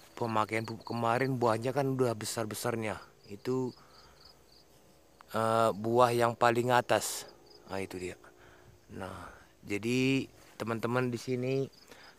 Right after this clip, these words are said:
saya perlu menyampaikan bahwa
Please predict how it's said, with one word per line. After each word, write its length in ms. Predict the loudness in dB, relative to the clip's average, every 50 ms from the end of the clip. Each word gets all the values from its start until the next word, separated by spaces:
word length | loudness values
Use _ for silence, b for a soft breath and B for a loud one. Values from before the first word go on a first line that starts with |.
| B -10
saya 320 | -2 2 2 4 4 4
perlu 320 | 2 0 -2 -2 0 2 2
menyampaikan 960 | 2 2 2 2 2 2 2 2 2 0 0 2 2 2 2 2 2 -2 -8 -10 _ _ _ _ _ _ -20 -20 -20 _ _ -20 _ _ -20 -20 -20 -20 -20 -20 -20 -20 -20 -20 -20 -20 -20 -12 -4
bahwa 640 | 2 4 4 6 6 6 6 8 8 8 6 4